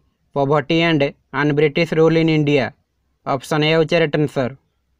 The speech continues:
ନେକ୍ସଟ କ'ଣ ରହିଛି? ହ୍ୱେନ୍ ୱାଜ୍ ଦ ଅଫିସ୍ ଅଫ୍ ଡିଷ୍ଟ୍ରିକ୍ଟ କଲେକ୍ଟର କ୍ରିଏଟେଡ୍? ଡିଷ୍ଟ୍ରିକ୍ଟ କଲେକ୍ଟର ଅଫିସ୍ କେବେ ତିଆରି ହେଇଥିଲା? କୁହନ୍ତୁ ଆପଣମାନେ। ଏ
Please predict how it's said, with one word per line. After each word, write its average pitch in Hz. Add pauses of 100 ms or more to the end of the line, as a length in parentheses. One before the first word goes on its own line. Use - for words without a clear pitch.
(1200)
ନେକ୍ସଟ 156
କ'ଣ 165
ରହିଛି? 165 (840)
ହ୍ୱେନ୍ 156
ୱାଜ୍ 160
ଦ 151 (600)
ଅଫିସ୍ 156
ଅଫ୍ 156
ଡିଷ୍ଟ୍ରିକ୍ଟ 151
କଲେକ୍ଟର 147 (200)
କ୍ରିଏଟେଡ୍? 151 (580)
ଡିଷ୍ଟ୍ରିକ୍ଟ 151
କଲେକ୍ଟର 165 (100)
ଅଫିସ୍ 147 (200)
କେବେ 156
ତିଆରି 165
ହେଇଥିଲା? 139 (500)
କୁହନ୍ତୁ 156
ଆପଣମାନେ। 175 (1600)
ଏ 151